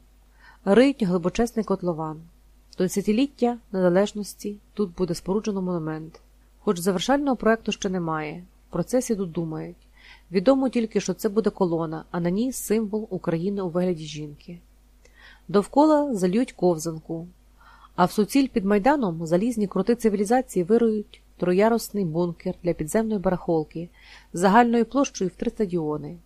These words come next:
Так що наметів уже не поставиш. Саму згадку про них стирають з лиця землі.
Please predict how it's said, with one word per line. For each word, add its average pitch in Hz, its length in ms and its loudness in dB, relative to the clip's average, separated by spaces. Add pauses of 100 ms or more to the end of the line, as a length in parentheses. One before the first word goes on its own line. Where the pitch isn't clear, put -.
(580)
Так 277 180 0
що - 140 0
наметів 214 460 0
уже 196 160 0
не 202 80 0
поставиш. 160 760 -6 (360)
Саму 220 340 2
згадку 214 460 0
про 165 180 0
них 185 260 -2
стирають 214 560 0
з - 40 -8
лиця 160 280 -2
землі. 151 480 -8